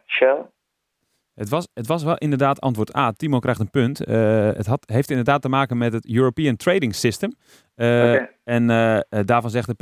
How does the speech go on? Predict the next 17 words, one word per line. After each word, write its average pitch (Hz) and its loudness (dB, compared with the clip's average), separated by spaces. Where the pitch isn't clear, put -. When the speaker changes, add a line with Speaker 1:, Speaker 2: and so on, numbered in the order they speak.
Speaker 2:
P 107 -2
V 104 -6
V, 127 2
ja, 123 2
als 120 -6
we 113 -4
dat, 127 -4
eh, 113 0
eh, 107 -2
eh, 107 0
als, - -10
als 113 -2
minister 127 2
Kamp 135 0
daarvoor 123 0
gaat 107 -2
lobbyen, 131 0